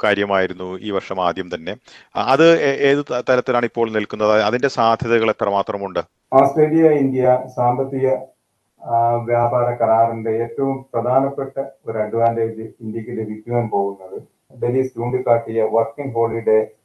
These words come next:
Speaker 2: ഓ-, വിസ ഓപ്ഷനാണ്. Work and holiday visa ഓപ്ഷൻ അനുസരിച്ച്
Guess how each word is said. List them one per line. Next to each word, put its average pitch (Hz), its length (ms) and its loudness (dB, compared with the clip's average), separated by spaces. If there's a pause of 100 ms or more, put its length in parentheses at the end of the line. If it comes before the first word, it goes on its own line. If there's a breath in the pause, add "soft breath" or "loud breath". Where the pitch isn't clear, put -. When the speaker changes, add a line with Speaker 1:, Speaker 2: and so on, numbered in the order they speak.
(160)
Speaker 2:
ഓ-, 117 120 -8 (100)
വിസ 107 300 -6
ഓപ്ഷനാണ്. 104 680 -4 (260)
Work 127 300 4
and 123 140 2
holiday 120 480 2
visa 107 140 -8
ഓപ്ഷൻ 110 520 -2
അനുസരിച്ച് 101 600 -8